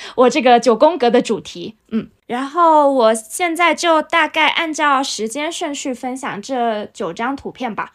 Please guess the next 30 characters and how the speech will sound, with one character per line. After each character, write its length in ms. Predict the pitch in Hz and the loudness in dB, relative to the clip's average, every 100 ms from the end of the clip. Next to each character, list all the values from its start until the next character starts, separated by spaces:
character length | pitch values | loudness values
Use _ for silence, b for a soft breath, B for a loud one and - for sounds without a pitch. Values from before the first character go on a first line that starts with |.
| b | b
因 100 | - | -6
为 60 | 302 | -4
它 140 | 277 | -4
们 120 | 277 | -4
有 140 | 247 190 | -2 -4
一 140 | 185 | -6
定 240 | - 277 240 | -4 -4 -2
的 320 | 190 170 - | -4 -6 -8
关 240 | 240 220 | -4 -2
联 180 | 233 160 | -4 -6
性。 300 | - - 220 - _ - | -10 -12 -12 -14 _ -6
呃， 160 | 233 | -4
我 140 | 240 240 | -4 -4
今 180 | 370 | -6
年 240 | 392 294 285 | -6 -6 -6
呢， 240 | 302 311 | -6 -8
就 140 | 302 311 | -8 -8
是 200 | 285 277 | -8 -8
第 240 | 359 330 | -6 -6
一 60 | 320 | -6
趟 320 | - 330 269 | -8 -8 -6
旅 140 | 214 | -6
行 300 | 220 220 202 | -8 -8 -10
是 280 | 233 294 277 262 | -8 -6 -6 -6
发 120 | 277 | -8
生 200 | 285 285 | -8 -8
在 100 | 302 | -6
二 220 | - 349 | -4 -2
月 120 | 269 | -2
份， 280 | 208 214 | -2 -6